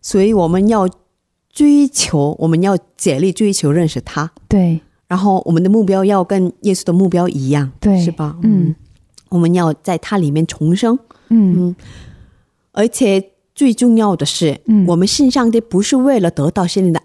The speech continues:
Speaker 1: 安慰，
Speaker 2: 嗯。
Speaker 1: 也不是为了在世界上的成功，
Speaker 2: 嗯。
Speaker 1: 哦，而是要相信上帝创造了世界万物。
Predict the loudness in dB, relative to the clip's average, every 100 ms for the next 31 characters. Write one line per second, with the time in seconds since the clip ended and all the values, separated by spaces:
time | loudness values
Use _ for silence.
0 | _ 0 2 2 0 -4 _ 0 2 2
1 | 0 0 0 2 2 0 -2 -2 -2 0
2 | 0 0 0 -2 -2 -4 -2 0 2 0
3 | 0 0 2 2 -2 _ _ _ _ _
4 | -4 -2 -2 0 0 0 0 2 2 2
5 | 0 0 0 0 0 0 0 0 0 -2
6 | -2 -14 -20 -20 _ -10 -2 2 2 0
7 | 0 0 0 0 -4 -2 0 0 2 2
8 | 0